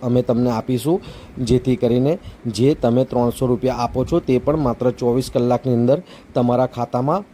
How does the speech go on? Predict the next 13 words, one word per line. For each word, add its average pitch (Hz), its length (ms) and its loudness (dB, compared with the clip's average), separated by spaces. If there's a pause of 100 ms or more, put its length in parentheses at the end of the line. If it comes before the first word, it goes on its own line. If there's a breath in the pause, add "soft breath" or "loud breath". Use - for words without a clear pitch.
(160)
પરત 120 280 0
આવશે. 123 380 0
ત્યારે 120 340 2 (400 loud breath)
આ 127 160 -2 (180)
અજાણ્યા 123 580 0
ઈસમોની 127 640 0
ટીમ 127 400 -2
આવેલ 120 380 2
હતી. 160 220 -2 (680 loud breath)
તેઓને 123 380 4 (180)
આ 123 100 -2
શાકભાજી 123 680 -2
તેમજ 123 240 2